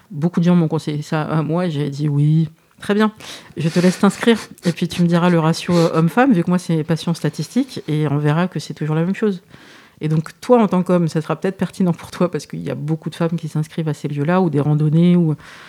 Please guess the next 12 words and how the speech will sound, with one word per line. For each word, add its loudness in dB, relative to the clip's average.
enfin, -12
tout -6
un -4
tas -2
de... -10
de -14
parcours -6
culturels -4
et -4
autres. -2
Mais, 0
euh, -2